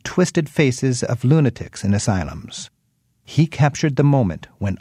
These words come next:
all hope was lost. But wait, there's a stir in the crowd. Look, someone has spotted something. The bodies rise up in a pyramid of hope,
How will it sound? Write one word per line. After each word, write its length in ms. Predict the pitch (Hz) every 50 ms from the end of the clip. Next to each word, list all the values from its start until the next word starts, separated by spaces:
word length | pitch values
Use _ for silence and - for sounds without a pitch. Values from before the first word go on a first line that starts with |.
| _ _ -
all 300 | - 127 127 127 131 127
hope 340 | - - 117 101 - - -
was 180 | 104 104 -
lost. 520 | 95 85 78 78 - - - - - - - _ _ _ _ _ _ _ _ _ _ _ _ _ _ -
But 160 | 139 131 -
wait, 380 | 131 165 185 151 - - - - - - - -
there's 180 | - 127 123 -
a 80 | 120
stir 380 | 110 - - - - 147 156 165
in 80 | 165 160
the 40 |
crowd. 460 | 156 - - 175 160 135 101 - - - - - - _
Look, 300 | - 180 185 - - - - - - -
someone 340 | - - 185 190 190 165
has 140 | 147 127 -
spotted 440 | - - - 180 185 180 143 104 -
something. 360 | - 117 95 95 - - - - - _ _ - - - -
The 100 | 156 120
bodies 440 | - 151 147 147 143 147 135 - -
rise 380 | 101 120 131 143 147 131 -
up 180 | 156 147 147 147
in 80 | 127
a 60 | 123 117
pyramid 540 | - _ - - 208 202 175 156 151 143
of 100 | 127 120
hope, 300 | - - 127 - - -